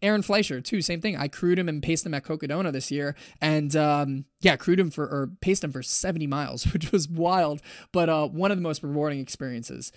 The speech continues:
uh, of my life. And so, um, and tha-, and that's a, a tangent, too. A tangent is, like, if you wanna get better at, um, or if you wanna know what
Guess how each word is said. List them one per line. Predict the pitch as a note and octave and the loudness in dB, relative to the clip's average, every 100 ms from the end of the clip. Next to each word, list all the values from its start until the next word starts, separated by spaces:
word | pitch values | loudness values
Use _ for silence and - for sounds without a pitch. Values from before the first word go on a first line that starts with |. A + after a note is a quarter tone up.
| - - | -16 -10
uh, | C#3+ - | -8 -6
of | D3+ | -6
my | C#3 B2+ | -6 -10
life. | G#2 - - | -12 -16 -18
And | C#3+ C#3+ | -14 -10
so, | - C#3+ C3+ C3+ A#2+ | -8 -6 -6 -8 -10
um, | C#3 B2+ B2 B2 C3 _ _ _ _ - | -10 -10 -12 -14 -18 _ _ _ _ 0
and | G3 | 2
tha-, | F3 | 6
and | F#3+ | 6
that's | G3 - - | 6 4 -2
a, | D#3+ - D3+ | -10 -4 -2
a | |
tangent, | - F#3+ E3 C3 B2 | 4 4 4 2 -2
too. | - D#3 C3+ | 2 2 2
A | C3 | 4
tangent | G3 A3+ G3 E3 | 6 6 6 4
is, | D3 | 2
like, | C#3+ - | 0 -2
if | D3 | 0
you | G3 | 4
wanna | A#3+ A3 | 4 4
get | E3+ | 2
better | C#3 D3 E3 F3+ - | 0 0 2 0 0
at, | C#3+ C#3 _ _ - | -2 -2 _ _ -6
um, | C#3+ C3+ B2+ - | -4 -4 -6 -2
or | E3+ | 0
if | D3 | 2
you | G#3 | 2
wanna | G#3+ G#3+ F#3 | 4 4 2
know | C#3 C#3+ D#3+ | 0 -2 -2
what | D#3 | -2